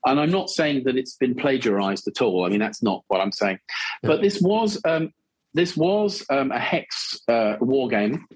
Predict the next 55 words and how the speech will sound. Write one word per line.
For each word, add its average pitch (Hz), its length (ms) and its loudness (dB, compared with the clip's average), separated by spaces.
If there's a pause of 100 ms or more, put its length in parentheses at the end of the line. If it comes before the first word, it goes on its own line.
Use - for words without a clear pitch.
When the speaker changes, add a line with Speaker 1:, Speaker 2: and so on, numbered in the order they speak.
(300)
Speaker 1:
and 175 140 2
it 202 80 2
had 208 180 0
some 175 180 0
innovative 135 500 0
stuff. - 260 -2
I'd 127 140 0
really 165 260 2
look 123 160 -2
at 107 80 0
it. 123 100 0
There 131 80 0
was 127 120 0
a 135 40 0
twenty-fifth 156 520 0
anniversary 120 680 0
version 92 360 -2
that 101 120 -10
came 110 300 2
out 98 320 0
in, 92 340 2
I 87 140 -4
can't 90 160 2
remember 90 300 0
because 85 200 -8
I 85 80 2
missed 95 360 0
it. 73 140 -2 (460)
But 123 100 2
Speaker 2:
Mm. 143 40 4
Speaker 1:
if 139 100 2
you 175 120 2
ever 202 120 2
get 175 220 0
a - 20 -10
chance 139 420 -2
to 113 80 -12
see 131 280 2
it, - 200 -4 (460)
um, 110 520 4
diplomacy 120 540 0
cards 127 720 -2
and, 95 260 2 (100)
uh, 98 180 2
Speaker 2:
<laughs> - 40 -8
Speaker 1:
kings 151 400 0
had 127 240 -2
characters. 131 600 -2 (340)
It 175 120 4
was 175 120 2
a 185 80 4
really 226 200 2
good 185 160 0
introduction 147 720 -4
to, 117 340 2